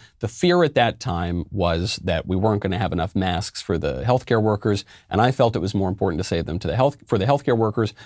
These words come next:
so I told everybody else not to wear masks and that they shouldn't wear masks and it wouldn't help them." But I don't really believe that. I believe it will help them. So now you should disregard what I previously said and believe my new guidance, which contradicts what I'd previously said.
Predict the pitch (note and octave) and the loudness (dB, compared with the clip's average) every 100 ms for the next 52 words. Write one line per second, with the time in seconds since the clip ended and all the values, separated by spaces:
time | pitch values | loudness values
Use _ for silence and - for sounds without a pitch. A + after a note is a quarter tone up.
0 | - - G2+ C#3 B2+ A2+ G#2+ G2 F#2+ F#2 | -2 2 4 4 4 4 2 2 4 2
1 | F#2+ G2+ F#2 F#2+ F2 E2 D#2 - - F#2 | 2 -2 -2 0 0 -2 -4 -6 -4 -4
2 | F2 F2+ - G2+ D#2+ E2 D2+ D2+ - F#2+ | -2 -2 0 0 0 -2 -4 -6 -4 -4
3 | C#2 F2+ A#2+ D3 - - - _ _ A2+ | -2 -2 0 0 -2 -12 -16 _ _ 2
4 | A#2 C3 - - D3+ D#3+ C3+ B2 E3+ A3 | 4 4 2 4 4 4 2 2 4 4
5 | A2+ E2 A1+ A2 A2 G#2+ A2 F#2 A2+ F3+ | 2 -2 -2 0 2 2 2 0 2 4
6 | G3 C#3+ E2 - A1 G#1+ - _ - - | 4 2 -2 -6 -14 -14 -18 _ -16 0
7 | - A#2 G#2+ C3 C3 B2 A#2+ A2+ - A2 | 4 6 6 4 6 4 4 0 0 0
8 | G#2+ G#2 G2 C3+ D3+ A#2+ A2 G2+ F#2+ F2+ | 2 2 2 2 4 4 4 4 0 2
9 | F#3+ G3+ C#3+ - F2+ - D2+ B1+ - - | 4 4 4 0 -4 -2 -4 -4 -10 -14
10 | - - G#2 G2 G2 G2 G2 F#2 F2 A#2 | -6 0 4 4 4 2 0 0 2 4
11 | D#3+ A#2 F#2+ F2 F2 - F#2+ F#2 - - | 4 4 2 0 -4 -4 -4 -4 -6 -4
12 | F#2 F2+ F#2 F2+ - E2 D#2 D2 E2+ D#2+ | -4 0 0 -2 -2 -4 -2 -4 -4 -4
13 | D2+ D2 - - | -6 -8 -8 -8